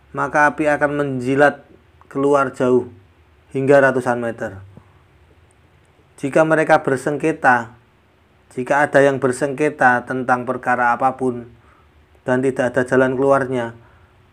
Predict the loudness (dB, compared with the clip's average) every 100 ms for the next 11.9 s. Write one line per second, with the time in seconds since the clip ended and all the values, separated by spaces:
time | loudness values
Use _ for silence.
0 | _ _ _ _ _ _ -20 _ -8 -6
1 | -2 -2 -2 2 2 4 0 0 _ -12
2 | -6 -4 -2 -2 -4 -2 -2 -2 -2 -2
3 | -2 -4 -6 -6 -6 -6 -6 -6 -2 -2
4 | -2 -10 _ _ _ _ _ _ _ -8
5 | -6 -2 -2 -2 -2 -2 -4 -8 -8 _
6 | _ -4 -2 0 0 0 0 -2 -4 -2
7 | -2 0 -4 -2 -2 -2 -4 -8 -10 -14
8 | -20 _ _ -4 -2 0 -2 -2 -4 -4
9 | -6 -6 -8 -10 -20 _ _ _ _ _
10 | _ _ _ _ _ _ _ _ _ -2
11 | 0 4 4 4 2 0 0 2 2